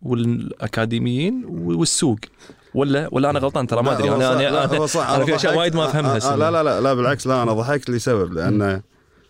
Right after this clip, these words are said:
Speaker 2: كنت ب-، بفتلت على النقاد الموسيقيين يعني،
Speaker 1: مم.
Speaker 2: لأن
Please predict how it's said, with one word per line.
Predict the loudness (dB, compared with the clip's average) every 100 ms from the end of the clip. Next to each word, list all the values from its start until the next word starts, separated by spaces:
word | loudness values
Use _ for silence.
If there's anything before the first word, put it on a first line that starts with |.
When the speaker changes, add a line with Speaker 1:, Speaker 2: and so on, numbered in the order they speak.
| _ _ _ -2
Speaker 2:
كنت | -2 -2
ب-، | -6 -2 0
بفتلت | -2 -2 0 0
على | 0 0
النقاد | 2 0 0 -2 -2
الموسيقيين | -4 -4 -6 -4 -4 -2 -4
يعني، | -6 -4
Speaker 1:
مم. | -4 -4
Speaker 2:
لأن | -2 0 0 -2